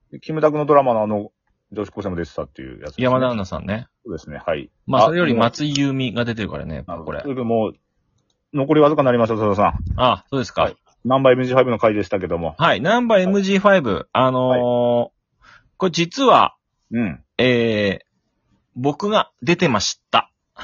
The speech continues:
Speaker 1: え？え？嘘。
Speaker 2: えー、嘘か本当か、今、言います。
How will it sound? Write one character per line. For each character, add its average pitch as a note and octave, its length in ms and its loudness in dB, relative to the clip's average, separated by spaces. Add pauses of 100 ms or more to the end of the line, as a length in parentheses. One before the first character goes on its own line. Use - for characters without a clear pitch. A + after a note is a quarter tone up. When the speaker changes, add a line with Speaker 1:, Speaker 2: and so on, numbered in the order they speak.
(320)
Speaker 1:
え？ A#2+ 300 2 (840)
え？ F2 360 -8 (580)
嘘。 - 220 -10 (680)
Speaker 2:
え D#3 140 2
ー、 E3 40 4
嘘 G3+ 220 2
か E3+ 140 2
本 D#3 160 2
当 E3 120 -2
か、 D#3 200 6
今、 C3+ 420 2
言 A2 120 -2
い A2+ 40 2
ま G#2+ 120 2
す。 - 580 -12